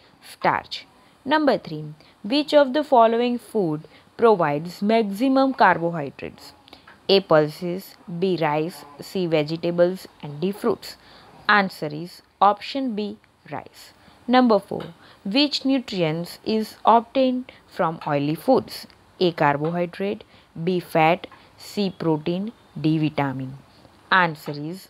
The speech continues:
option B, vitamin. Number five, which of the following helps in growth of our body? A, carbohydrate, B, fat,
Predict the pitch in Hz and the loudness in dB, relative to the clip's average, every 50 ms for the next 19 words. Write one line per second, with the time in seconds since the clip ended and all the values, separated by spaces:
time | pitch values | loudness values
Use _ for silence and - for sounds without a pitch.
0 | _ _ - 185 190 190 - - - - 277 277 262 214 208 220 214 214 214 - | _ _ 2 2 2 2 0 -8 -6 -6 -4 -4 -4 -4 -2 -2 -2 -4 -6 -10
1 | _ _ _ - - 160 165 156 - 147 143 139 139 139 139 139 147 - _ _ | _ _ _ -20 -10 -10 -8 -6 -6 -6 -6 -6 -8 -10 -12 -14 -16 -20 _ _
2 | _ - - _ _ 269 311 320 320 302 269 - - - 98 67 - - - _ | _ -20 -20 _ _ 2 2 4 6 6 4 4 0 -4 -6 -6 -8 -14 -20 _
3 | _ - 175 - 254 285 277 - 294 277 269 254 247 294 285 - 254 208 190 190 | _ -16 -8 -4 -4 -4 -2 0 0 0 0 0 -2 -4 -2 2 2 2 4 2
4 | 190 185 208 220 214 196 175 170 185 151 143 143 165 - - - - _ - - | 0 -2 -2 -6 -6 -6 -4 0 0 0 0 0 -4 -8 -18 -20 -20 _ -20 -20
5 | - - - _ _ _ _ _ _ - 233 196 165 151 165 165 - - - _ | -20 -20 -20 _ _ _ _ _ _ 2 2 2 2 -4 -8 -10 -14 -20 -16 _
6 | - 185 165 - 214 220 247 277 311 302 254 247 226 226 220 - - 190 165 165 | -10 -6 0 2 4 6 6 4 4 2 2 0 0 0 0 -2 -6 -4 -2 -2
7 | 160 147 147 139 135 135 135 139 143 147 - _ _ _ _ _ _ - 202 180 | -2 0 -2 -2 -2 -6 -8 -10 -12 -14 -18 _ _ _ _ _ _ -2 -2 2
8 | - 175 160 156 151 156 170 175 185 185 185 175 - 190 196 208 208 - _ _ | 4 4 4 4 4 0 -2 -2 -4 -6 -6 -6 -8 -8 -8 -8 -8 -10 _ _
9 | - 156 151 170 170 165 - - - 151 151 156 175 - | -16 -10 -6 -6 -6 -6 -8 -2 2 2 2 2 0 -2